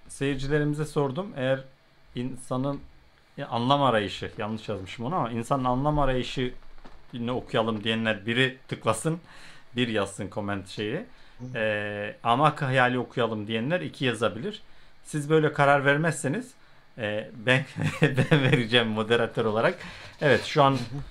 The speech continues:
Speaker 1: oylar geliyor yavaş yavaş. İnşallah, e, bir tane bir var.
Speaker 2: Tekrar düzelteyim ben. Amak Hayal felsefi roman. Hemen hep psikolojik romana gidiyor kafa.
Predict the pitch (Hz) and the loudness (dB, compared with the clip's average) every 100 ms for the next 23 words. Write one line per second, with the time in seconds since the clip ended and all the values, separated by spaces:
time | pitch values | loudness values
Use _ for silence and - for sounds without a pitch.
0 | - - - - 123 123 120 104 117 117 | -14 -18 -6 2 4 6 4 4 2 4
1 | 104 101 98 92 127 131 120 98 110 101 | 4 4 2 2 -2 -2 -4 -2 -2 0
2 | 104 - - 131 104 101 104 - - 113 | -2 -4 -8 -10 -8 -8 -12 -16 -12 -6
3 | 107 104 98 117 104 98 151 - 208 180 | 0 0 0 0 0 2 2 4 4 4
4 | 156 196 196 - 214 208 220 135 151 175 | 2 2 2 -2 -6 -6 -4 4 6 6
5 | 196 202 196 196 220 - 156 156 160 175 | 4 2 2 2 2 2 2 2 0 -4
6 | 190 190 160 143 147 160 165 160 - - | 0 2 2 2 0 2 0 -2 -8 -4
7 | 147 151 160 151 156 170 156 143 160 156 | -2 -2 -2 2 2 2 2 4 4 2
8 | 151 220 220 | 4 2 2